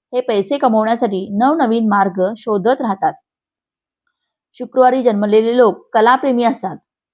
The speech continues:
त्यांना फिरणे आणि मनोरंजनाची आवड असते, त्यामुळे त्यांचे करिअर ही याच क्षेत्रात घडते. करिअरच्या दृष्टीने म्युझिक, फिल्म आणि फॅशन इंडस्ट्री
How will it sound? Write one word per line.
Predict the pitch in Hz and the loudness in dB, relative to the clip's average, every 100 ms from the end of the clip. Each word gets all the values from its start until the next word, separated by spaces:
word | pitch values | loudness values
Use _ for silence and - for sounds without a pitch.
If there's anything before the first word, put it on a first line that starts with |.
| _ | _
त्यांना | 220 214 214 | -10 -8 -4
फिरणे | 247 240 220 185 | -2 0 -2 -4
आणि | - 220 | -4 -2
मनोरंजनाची | 208 202 240 277 240 226 214 208 247 | -2 0 2 2 2 0 -2 -4 -2
आवड | 208 175 180 | 0 2 0
असते, | - - - _ _ _ _ _ _ | -2 -10 -16 _ _ _ _ _ _
त्यामुळे | 262 285 330 | -2 0 -2
त्यांचे | 320 254 247 | -2 -2 -4
करिअर | 269 269 262 214 208 - _ _ | 0 2 2 2 0 -8 _ _
ही | - 269 | -8 0
याच | 220 247 269 | 2 2 -2
क्षेत्रात | 285 - 247 185 190 226 233 | -8 -2 -2 -2 -4 -4 -4
घडते. | 254 190 135 - _ _ _ _ _ _ _ _ | -4 -4 -6 -14 _ _ _ _ _ _ _ _
करिअरच्या | 233 220 220 220 247 | -8 -4 -4 0 0
दृष्टीने | 226 214 - 254 202 | 0 -4 -2 -2 -4
म्युझिक, | 170 196 220 214 226 175 - - | -6 -4 -2 -2 -2 -4 -8 -8
फिल्म | 254 262 208 175 - | -4 -2 -2 -6 -8
आणि | 214 262 - | -8 -8 -6
फॅशन | 214 - 285 | -6 -2 0
इंडस्ट्री | 294 220 233 - 214 151 | 0 2 0 0 -6 -6